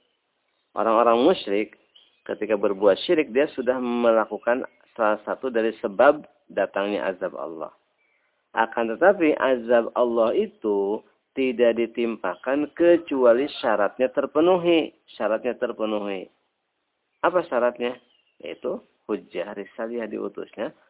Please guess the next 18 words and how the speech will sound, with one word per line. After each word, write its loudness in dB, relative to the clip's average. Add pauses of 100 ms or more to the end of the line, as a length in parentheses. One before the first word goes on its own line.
(160)
Rasulullah. -8 (160)
"Wa -2
ma -4
kunna -8
mu'azzibin -8
hatta -14
nab'asa -8 (560)
Rasulullah." -4
Kami -4
tidak -4
mungkin -8
mengazab -4
sampai -12
kami -8
mengutus -6 (460)
Rasul. -6 (420)
Jadi -4
ketika -4